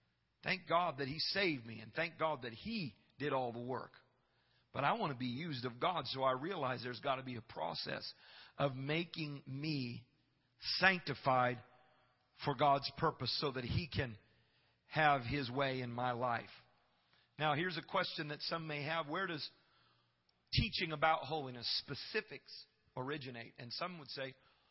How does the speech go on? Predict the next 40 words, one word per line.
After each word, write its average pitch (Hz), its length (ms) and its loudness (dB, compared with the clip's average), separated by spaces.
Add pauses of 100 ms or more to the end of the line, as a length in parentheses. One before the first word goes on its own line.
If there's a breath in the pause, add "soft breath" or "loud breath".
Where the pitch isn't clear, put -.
(260 soft breath)
"Why 160 280 4
even 156 360 -2 (160)
address 143 400 2 (460)
specifics? - 520 -8 (960)
If 127 140 -14
the 135 80 -4
Bible 143 320 2
talks 160 300 -2
about 151 220 -2
modesty, 160 480 -6 (320 loud breath)
why 147 140 -2
can't 143 240 -4
you 131 80 -8
just 127 200 -8
tell 135 160 0
people 127 260 -6
to 120 60 -8
be 123 120 -6
modest?" 143 420 -6 (640 soft breath)
Well, 165 120 -2
the 147 80 -6
problem 214 460 -2
is, 139 340 -4 (540 soft breath)
if 151 120 -2 (100)
all 240 260 4
we 247 120 -4
do 196 220 -2
is 156 180 -2
tell 185 160 2
people 175 300 -8
to 156 60 -6
be 143 140 -6
modest, 156 500 -2 (880 soft breath)
then 156 160 -2
they're 180 160 2
going 202 260 0
to 147 60 -4
go 147 400 0 (200)
based 156 440 -6
off 143 240 0